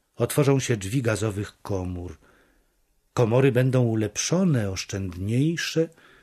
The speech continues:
sprytniej zamaskowane. Będą jak te w Dreźnie, o których już chodzą legendy.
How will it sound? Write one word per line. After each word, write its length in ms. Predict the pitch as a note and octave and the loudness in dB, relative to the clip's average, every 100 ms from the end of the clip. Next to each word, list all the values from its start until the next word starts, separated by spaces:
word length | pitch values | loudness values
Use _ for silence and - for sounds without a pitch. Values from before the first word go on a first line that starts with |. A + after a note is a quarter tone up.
| _ _ - | _ _ -2
sprytniej 960 | - - _ - G3+ - - F3+ F#3+ F3 | 0 0 _ 2 2 2 2 4 6 4
zamaskowane. 1000 | D3 C#3+ C3+ - - A2 F2 E2+ D#2+ D#2+ - - _ _ _ _ _ _ _ | 2 2 0 -2 -2 -2 -4 -12 -14 -16 -18 -20 _ _ _ _ _ _ _
Będą 460 | A#2 F3 A#3 A3 A3 | 2 6 6 6 6
jak 240 | G3 G3 | 6 4
te 160 | - F#3+ | 2 2
w 80 | C#3+ | 4
Dreźnie, 540 | D#3+ G#3+ D#3 B2 A#2+ | 4 6 4 0 0
o 80 | A2+ | 0
których 380 | - C3 B2+ - | 0 0 0 0
już 140 | B2 | -2
chodzą 320 | - C3 B2+ | 0 2 4
legendy. 960 | B2 C3 G#2+ D3 A#2+ G2+ F2 D#2+ D#2 | 4 2 4 2 2 -2 -6 -12 -14